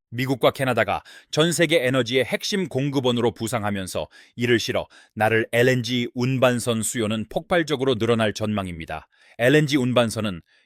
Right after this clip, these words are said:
영하 백육십이 도의 극저온을 견뎌야 하는 화물창 제조 기술이 핵심인데 이 분야에서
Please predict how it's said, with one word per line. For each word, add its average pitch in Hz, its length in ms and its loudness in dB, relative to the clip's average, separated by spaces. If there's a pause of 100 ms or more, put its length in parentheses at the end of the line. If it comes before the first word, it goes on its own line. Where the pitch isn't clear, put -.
영하 117 320 2
백육십이 117 840 -2
도의 113 320 2 (260)
극저온을 151 680 0
견뎌야 117 480 2
하는 107 320 -4 (340)
화물창 135 640 -6
제조 113 380 -2
기술이 104 440 -8
핵심인데 87 640 -8 (680)
이 113 180 -4
분야에서 98 640 -2